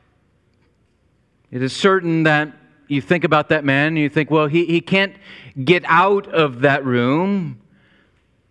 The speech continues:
because the door is locked." However, he may not want to get out of that room. It's true that he can't get out, but it's also true that he doesn't desire to get out. There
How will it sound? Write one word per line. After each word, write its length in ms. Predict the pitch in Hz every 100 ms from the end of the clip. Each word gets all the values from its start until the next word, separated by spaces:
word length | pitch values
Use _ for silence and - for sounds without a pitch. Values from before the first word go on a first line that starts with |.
| _ _ _
because 300 | 151 175 151
the 80 | 156
door 220 | 151 156
is 80 | 151
locked." 420 | 180 214 165 -
However, 880 | 160 160 156 160 202 220 202 165 - -
he 80 |
may 160 | 170 175
not 200 | 185 196
want 420 | 170 220 233 170
to 100 | 170
get 280 | 139 135 120
out 240 | 123 117
of 120 | 110 98
that 200 | 110 110
room. 540 | 107 92 87 95 92 _ _ _ _ _ _ _ _ _ _ -
It's 220 | 214 -
true 420 | - 226 208 214 262
that 140 | 226
he 80 | 208
can't 520 | 208 240 247 226 165
get 180 | 156 143
out, 400 | 123 131 196 202
but 140 | 202
it's 260 | 196 - - - - -
also 500 | 208 254 262 - 226
true 400 | 165 175 165 202
that 160 | 214
he 80 | 202
doesn't 320 | 196 202 202
desire 580 | 175 185 180 208 220 202
to 80 | 156
get 200 | 135 135
out. 180 | 123 139
There 240 | 196 190